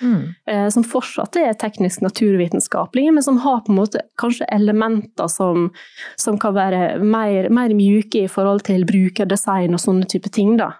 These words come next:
Speaker 1: Mm.
Speaker 2: Eh, så, så det er ikke sånn, det er ikke rent svart-hvitt lenger, og
Speaker 1: Nei.
Speaker 2: det er kjempebra.
Speaker 1: Men man ser vel litt at, eh,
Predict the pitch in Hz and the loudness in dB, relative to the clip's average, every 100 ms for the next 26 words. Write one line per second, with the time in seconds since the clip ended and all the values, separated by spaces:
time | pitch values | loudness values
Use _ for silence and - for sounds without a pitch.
0 | 269 254 170 202 196 226 190 226 226 254 | -2 -2 2 0 0 0 0 0 0 -2
1 | 240 262 285 240 214 240 233 240 240 233 | -2 -2 0 2 2 0 0 0 -2 -2
2 | 214 214 - 220 214 240 226 185 196 233 | -4 -4 -4 -4 0 0 0 0 0 2
3 | 220 185 175 - 170 180 - - - _ | 2 0 -2 -4 -4 -4 -4 -6 -12 _
4 | _ - 262 285 - 175 277 254 - 220 | _ -2 0 0 -2 -2 0 -2 -2 -8
5 | - - 240 226 220 | -6 -2 0 2 2